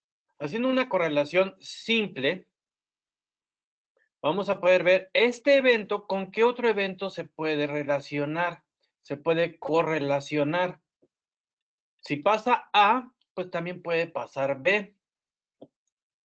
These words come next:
Y esto es interesante porque no en todos los días, a partir de, es como si tuviéramos un contador, como si yo hoy amaneciera y dijera, "Bueno, ¿cuáles son los riesgos a los que yo me puedo enfrentar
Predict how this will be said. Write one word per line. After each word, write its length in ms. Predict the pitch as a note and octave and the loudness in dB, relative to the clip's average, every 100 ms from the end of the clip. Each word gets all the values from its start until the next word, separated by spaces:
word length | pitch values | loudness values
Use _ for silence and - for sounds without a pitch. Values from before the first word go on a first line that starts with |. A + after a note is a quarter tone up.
| _ - | _ -4
Y 120 | E3 | 0
esto 200 | G3+ B3+ | 0 -2
es 80 | A3 | -2
interesante 760 | A#3 - F3+ E3 F3 F#3 F#3 | -2 2 2 2 0 -2 -2
porque 680 | G#3 E3+ D#3+ C#3+ D3+ C#3+ C#3+ | -6 -2 -2 0 0 0 -2
no 420 | D3 D3+ F#3+ A#3 C4+ | -4 0 4 4 4
en 220 | C4 - | 2 0
todos 480 | G#3+ G#3 G3+ G#3 F3+ | 2 4 4 4 2
los 240 | E3 C#3 | -2 -2
días, 420 | D#3 C#3+ C#3 E3+ | -2 2 2 0
a 140 | C3+ - | -6 -6
partir 420 | B2+ C3 E3 F#3 | -12 -4 -2 0
de, 120 | F#3+ | 2
es 140 | F#3 F#3 | 0 0
como 200 | A#3 G#3 | -2 -2
si 120 | F3 | -6
tuviéramos 560 | C#3+ D#3+ F3+ E3+ E3+ F3 | -4 0 0 0 -6 -8
un 140 | F3 | -6
contador, 800 | E3+ C#3+ C#3 C3+ C3 D#3+ E3 D#3+ _ _ _ _ - | -2 -2 -2 0 2 2 2 -2 _ _ _ _ -6
como 200 | D3 D3+ | -2 -2
si 200 | D3 D#3 | -2 -2
yo 160 | F#3+ G#3+ | 2 4
hoy 140 | A3+ | 4
amaneciera 600 | G#3+ F#3+ E3 D#3 D3+ F#3 | 2 -2 -4 -6 -4 -4
y 40 | |
dijera, 340 | F3+ D3+ F3+ F3+ | -4 -2 -2 0
"Bueno, 300 | G3 F#3+ F#3 | 0 -4 0
¿cuáles 280 | A#3+ C4 A#3+ | 2 2 2
son 160 | A#3+ | 0
los 200 | A#3 G#3 | 0 -2
riesgos 340 | F#3+ G3 G3+ F3+ | -2 -4 -4 -6
a 60 | |
los 140 | D#3+ D#3 | -8 -8
que 120 | F3 | -4
yo 60 | F3+ | -4
me 120 | F3+ | -4
puedo 260 | F3 F3+ | 0 0
enfrentar 600 | F3+ E3+ E3 D3 E3+ F3 | 0 -4 -6 -2 -2 -2